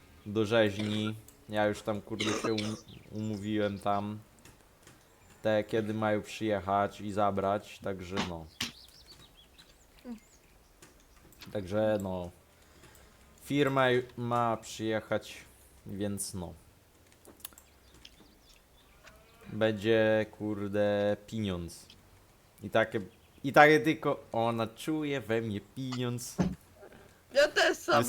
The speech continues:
Speaker 2: o tym
Speaker 1: Wystroiła się
Speaker 2: pomyślałem.
Speaker 1: jak wyjąc.
Speaker 2: Patrzy na mnie, drinka pijąc.
Speaker 1: Dobra, widzowie, pokażę wam,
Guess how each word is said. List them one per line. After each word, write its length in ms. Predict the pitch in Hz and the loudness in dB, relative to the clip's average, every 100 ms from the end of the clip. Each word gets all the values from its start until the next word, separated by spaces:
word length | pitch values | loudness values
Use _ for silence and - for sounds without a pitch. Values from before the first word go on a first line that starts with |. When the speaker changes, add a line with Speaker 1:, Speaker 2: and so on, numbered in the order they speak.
| 262 | 4
Speaker 2:
o 20 | 254 | 4
tym 80 | |
Speaker 1:
Wystroiła 320 | - 147 151 143 | 4 2 2 2
się 0 | 233 | 2
Speaker 2:
pomyślałem. 260 | 233 139 | 4 6
Speaker 1:
jak 200 | 123 117 | 4 2
wyjąc. 640 | 127 135 123 147 - - - - 113 - - - - - - _ _ _ _ _ _ _ | -2 -2 0 -2 -4 -14 -18 -16 -16 -16 -20 -20 -20 -20 -20 _ _ _ _ _ _ _
Speaker 2:
Patrzy 440 | 233 226 - 269 | 0 0 -4 -10
na 220 | 254 254 285 | -8 -6 -6
mnie, 280 | 294 302 | -6 -6
drinka 540 | 254 247 240 233 233 214 - | -6 -6 -6 -8 -8 -10 -12
pijąc. 760 | 226 233 240 240 240 - - - | -12 -6 -6 -6 -8 -12 -8 2
Speaker 1:
Dobra, 600 | 123 123 117 107 104 101 | 4 6 8 8 6 4
widzowie, 720 | 98 104 127 101 101 95 90 | 0 0 2 2 2 2 0
pokażę 480 | - - 156 151 151 | -2 2 4 4 2
wam, 520 | 117 123 120 135 143 | 4 8 8 6 -2